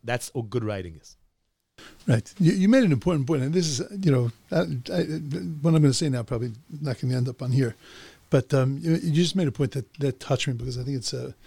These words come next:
Speaker 2: for, for me personally, it's a big thing that you, you talked about writing for the people, not writing for yourself. You're not writing to, to express something that you have. You're writing in order to be able to, to give something to somebody else. And, and that, that makes everything we do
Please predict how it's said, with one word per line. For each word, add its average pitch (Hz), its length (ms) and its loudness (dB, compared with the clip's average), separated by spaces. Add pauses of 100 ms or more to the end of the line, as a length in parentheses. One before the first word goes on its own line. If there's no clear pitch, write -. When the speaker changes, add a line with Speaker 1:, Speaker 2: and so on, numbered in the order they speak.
(320)
Speaker 2:
for, - 180 -2
for - 160 0
me 139 180 2
personally, 135 340 -2
it's 113 100 -6
a 113 40 -8
big 113 140 -4
thing 135 240 -2
that 135 140 -2
you, 151 260 2 (480)
you 147 100 4
talked 175 240 0
about 151 240 0
writing 147 580 0
for - 220 -2
the 123 120 -4
people, 131 520 -4 (160)
not 151 300 0
writing 139 220 0
for 120 120 -8
yourself. 113 420 -4
You're 147 80 0
not 185 140 0
writing 175 240 0
to, 135 220 -2
to - 180 0
express - 800 0 (500)
something 151 280 2
that 139 60 -2
you 190 220 2
have. 120 380 -4
You're 143 100 2
writing 147 320 2
in 143 80 -4
order 135 200 -6
to 147 100 -12
be 151 80 -2
able 139 160 2
to, 135 200 0
to 139 160 -2
give 127 200 2
something 131 360 -6
to 131 60 -6
somebody 127 360 0
else. 117 220 -4 (540)
And, 151 200 2
and 170 140 4
that, 208 160 0 (120)
that 220 140 0
makes 202 260 -2
everything 165 460 -4
we 123 80 0
do 120 260 -2